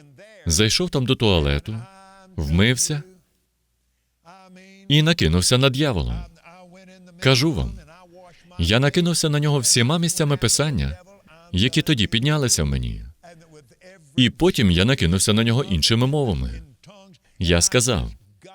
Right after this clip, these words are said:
«Я говорю до тебе мовами людськими і ангельськими. Ти почуєш мене, сатано». І я просто закричав на нього в дусі: «Забери свої брудні лапи від мого тіла».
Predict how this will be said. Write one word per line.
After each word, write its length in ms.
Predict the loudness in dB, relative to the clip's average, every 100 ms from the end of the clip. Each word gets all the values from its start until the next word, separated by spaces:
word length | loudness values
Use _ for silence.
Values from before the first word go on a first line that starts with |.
| -20 _ -20 -20 -20 -8
«Я 220 | -2 2
говорю 300 | 2 2 2
до 120 | 0
тебе 240 | 0 2 2
мовами 380 | 4 2 4 2
людськими 500 | 2 2 2 2 2
і 40 |
ангельськими. 800 | 2 2 2 0 -4 -4 -4 -8 -18 -20 -20 -2
Ти 80 | 0
почуєш 480 | 2 2 4 2 2
мене, 200 | 2 4
сатано». 520 | 2 2 2 0 -4 -8 -18 _ _ _ _ -20 -20 -6
І 80 | 0
я 120 | 2
просто 340 | 2 0 2 2
закричав 440 | 2 0 0 0
на 100 | 2
нього 260 | 2 4 2
в 40 |
дусі: 600 | 2 0 0 -2 -8 -14 -20 _ -20 -20 _ -6
«Забери 480 | 2 2 4 4 4
свої 240 | 4 4
брудні 280 | 4 4 4
лапи 340 | 4 2 2
від 140 | 2 4
мого 220 | 4 2
тіла». 560 | 2 0 0 -4 -10